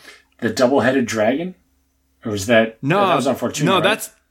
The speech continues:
Speaker 2: that's Fortuna.
Speaker 1: Okay.
Speaker 2: That's the Monarch Dodra.
Speaker 1: Yeah.
Speaker 2: Venom is the, this is the bombing run where you have to, like, keep, like, taking spins and t-, taking turns and, like, doing attack runs on this, like, ship in space.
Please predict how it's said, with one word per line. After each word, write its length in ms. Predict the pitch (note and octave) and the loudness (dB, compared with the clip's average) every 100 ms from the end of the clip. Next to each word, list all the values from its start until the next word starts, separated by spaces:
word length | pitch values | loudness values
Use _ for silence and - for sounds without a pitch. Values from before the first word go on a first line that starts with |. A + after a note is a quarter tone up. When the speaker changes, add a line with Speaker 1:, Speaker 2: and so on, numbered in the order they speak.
| _ _ _ _ | _ _ _ _
Speaker 2:
that's 200 | - G#3 | -4 -2
Fortuna. 380 | - D#3+ - E3+ | 0 -2 -2 -2
Speaker 1:
Okay. 80 | C3 | 0
Speaker 2:
That's 160 | D#3 - | -2 -4
the 180 | D3+ | -4
Monarch 500 | B2 B2+ C#3 C#3+ C3+ | -2 0 0 0 -2
Dodra. 500 | - B2 A#2 G2 F2+ - _ | -2 0 -2 -4 -8 -10 _
Speaker 1:
Yeah. 240 | A#2+ A#2 - | -2 -2 -2
Speaker 2:
Venom 500 | A#2+ G#2+ D#3+ A#3 G#3 | -10 0 2 2 2
is 160 | D#3+ C3 | 2 0
the, 280 | C3 G2+ A2 | -2 -4 -8
this 220 | C#3+ F3 | -4 -4
is 100 | A#3 | -2
the 120 | F#3 | -2
bombing 540 | A#2+ B2 C3 D3 C3 G#2+ | -2 2 2 4 2 0
run 380 | F#2+ F2 F2 - _ | -2 -6 -12 -20 _
where 180 | - A2 | -12 -6
you 120 | A#2 | -4
have 120 | A#2+ | -4
to, 60 | B2 | -2
like, 200 | A2+ A2 | -4 -4
keep, 220 | - B2+ - | -8 -14 -10
like, 240 | G#2 - _ _ _ _ - | -12 -12 _ _ _ _ -8
taking 340 | D3 C#3 B2 | -4 -4 -4
spins 600 | - - - C3 C3+ B2+ | -4 -4 0 0 0 -2
and 260 | A#2 - - | -6 -8 -12
t-, 120 | - | -14
taking 340 | - C3+ B2 A#2 | -10 -8 -6 -4
turns 360 | B2 A#2+ A#2+ | 0 2 2
and, 80 | A#2 | 0
like, 220 | G#2+ G2+ | -2 -4
doing 160 | B2 A2+ | -6 -6
attack 380 | G#2+ A#2 A2+ C3 | -4 -2 -2 0
runs 260 | B2+ B2+ | -2 0
on 200 | A#2+ A2+ | 0 0
this, 180 | A2 A2 | -2 -4
like, 140 | G#2+ | -6
ship 240 | G2+ C3 - | -6 -6 -6
in 80 | F#2+ | -8
space. 560 | - G2 A2 - - | -4 -2 -2 -4 -10